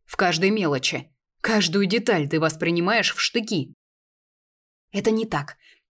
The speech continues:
Мы просто по-разному смотрим на мир. Мы вообще слишком несовместимые".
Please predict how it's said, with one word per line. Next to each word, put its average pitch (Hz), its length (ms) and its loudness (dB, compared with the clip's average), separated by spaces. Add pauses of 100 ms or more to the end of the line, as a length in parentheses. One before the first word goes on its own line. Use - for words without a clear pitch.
(140)
Мы 214 160 2
просто 208 360 0
по-разному 180 560 0
смотрим 185 460 -2
на 143 100 -2
мир. 143 280 -4 (380)
Мы 226 140 2
вообще 226 360 2
слишком 175 440 0
несовместимые". 202 920 0